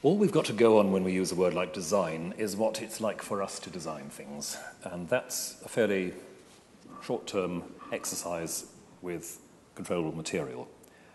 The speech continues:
I don't know, for obvious reasons, what it might be like to create a universe. I avoid the word design there. That there should be a universe which is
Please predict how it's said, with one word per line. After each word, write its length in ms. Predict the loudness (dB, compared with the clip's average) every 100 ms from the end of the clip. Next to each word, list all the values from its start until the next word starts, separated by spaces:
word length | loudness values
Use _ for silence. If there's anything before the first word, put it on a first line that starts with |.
| -20 _
I 120 | 2 4
don't 420 | 4 4 2 -4
know, 300 | 0 2 0
for 180 | 4 4
obvious 320 | 4 0 -4
reasons, 380 | -6 -6 -6 -4
what 160 | -4
it 100 | -4
might 280 | -4 -6 -4
be 100 | -6
like 460 | -2 -2 -4 -14 -8
to 140 | -6
create 480 | -6 -4 -2 -2 -2
a 40 | 0
universe. 680 | 0 0 -4 -8 -6 -6 -10 -10
I 100 | -6
avoid 280 | -2 0 0
the 80 | -2
word 240 | -2 -2
design 440 | 0 4 6 4 0 -4
there. 200 | -6 -6 -8 -10 -10 -12 -14 -14 -16 -20 -20 4
That 380 | 4 6 0 -4 -2
there 120 | 2 2
should 300 | 2 0 2
be 380 | 0 0 -4 -12 -20 -20 -14 -4
a 60 |
universe 500 | 2 2 4 2 0
which 180 | -4 -4
is 140 | -8